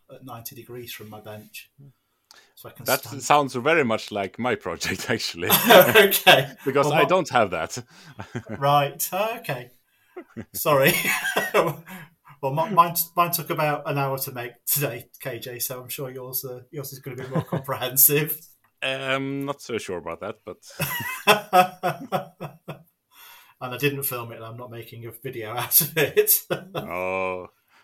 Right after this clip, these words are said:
Speaker 2: and here I was hoping for some rivalry.
Speaker 1: <laughs> Table extension off.
Speaker 2: Yeah. <laughs>
Speaker 1: Um, I also today, um, because of that same problem, I've made a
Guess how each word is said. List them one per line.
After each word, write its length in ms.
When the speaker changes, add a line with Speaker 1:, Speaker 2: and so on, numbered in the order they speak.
Speaker 2:
and 200
here 180
I 120
was 180
hoping 480
for 160
some 160
rivalry. 560
Speaker 1:
<laughs> 560
Table 460
extension 680
off. 320
Speaker 2:
Yeah. 240
<laughs> 440
Speaker 1:
Um, 540
I 160
also 400
today, 520
um, 400
because 280
of 60
that 120
same 280
problem, 400
I've 140
made 220
a 300